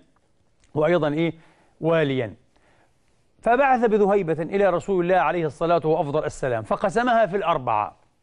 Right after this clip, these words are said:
من الأربعة؟ <laughs> قبل قليل سمعتم بأسماء، إيه، اثنين منهم، الأقرع بن حابس، عيينة بن حصن، وزيد الطائي، آه، وعلقمة ابن علافة.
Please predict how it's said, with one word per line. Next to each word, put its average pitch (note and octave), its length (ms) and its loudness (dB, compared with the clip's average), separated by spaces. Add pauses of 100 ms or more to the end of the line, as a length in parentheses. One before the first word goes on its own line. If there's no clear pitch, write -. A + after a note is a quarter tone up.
(680)
من A3 180 2
الأربعة؟ E3 480 0 (160)
<laughs> C#3 160 0 (440)
قبل F3+ 260 -2
قليل E3+ 260 0
سمعتم E3+ 360 0
بأسماء، D3+ 400 0
إيه، E3+ 220 0 (320)
اثنين E3+ 380 2
منهم، G#2+ 320 -4 (300)
الأقرع E3 500 -2
بن B2+ 160 -8
حابس، F#3+ 560 -4 (580)
عيينة D#3+ 500 0
بن B2+ 180 -6
حصن، A3+ 440 0 (420)
وزيد D#3+ 480 0
الطائي، G#3+ 720 -2 (420)
آه، C#3 140 -2
وعلقمة F3+ 580 0
ابن G3 340 -2 (100)
علافة. C#3+ 760 0